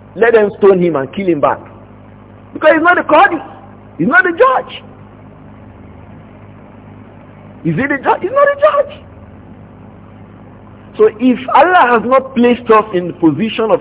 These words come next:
execution of certain things, if you execute it, you, Allah will ask you on the day of Qiyamah. So he's not a judge. You see a thief, they are beating the thief. We will read it here in this Usul Sunnah of Imam Ahmad bin Hanbal, that if the thief comes to your house, fight him,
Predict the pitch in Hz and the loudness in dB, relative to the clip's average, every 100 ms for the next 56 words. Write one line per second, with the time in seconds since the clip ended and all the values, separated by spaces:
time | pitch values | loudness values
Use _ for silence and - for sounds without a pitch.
0 | - 160 127 120 170 202 196 202 170 139 | 2 0 0 -4 -4 -2 -6 -4 -4 -4
1 | 151 156 165 156 135 127 143 156 143 185 | -6 -6 -8 -6 -8 -6 0 2 2 -2
2 | 190 233 196 - 151 - 190 202 202 180 | -2 -8 -12 -12 -12 -2 2 4 4 4
3 | 151 156 - - 131 107 98 101 107 98 | 2 -4 -8 -14 -8 -6 -6 -6 -8 -8
4 | 98 - - - - - - - - - | -16 -20 -20 -20 -20 -20 -20 -20 -20 -20
5 | - - - - - 240 277 208 226 196 | -20 -20 -20 -20 -4 2 4 4 4 2
6 | 156 190 147 160 247 240 185 202 147 - | 4 2 2 -2 0 0 0 -4 -8 0
7 | 170 165 196 - 233 190 - 156 - - | 2 2 0 -10 -4 -4 -4 -10 -12 -6
8 | 220 277 302 339 285 - 226 214 - - | 0 2 4 2 0 2 4 4 2 -8
9 | - - - 190 214 233 - 196 254 269 | -20 -20 -4 -2 0 -2 -2 -4 -4 -4
10 | 226 208 220 185 185 202 180 190 180 165 | -4 0 2 2 2 2 2 0 -2 0
11 | 165 165 131 - - - 185 220 214 254 | 0 0 -2 -6 -20 0 4 4 2 -2
12 | 302 339 - 262 269 269 226 214 180 202 | 0 0 2 2 2 0 2 4 4 4
13 | 220 - - - - - 214 240 240 190 | 4 2 -4 -16 -20 -6 0 0 0 0
14 | 190 123 | 0 -2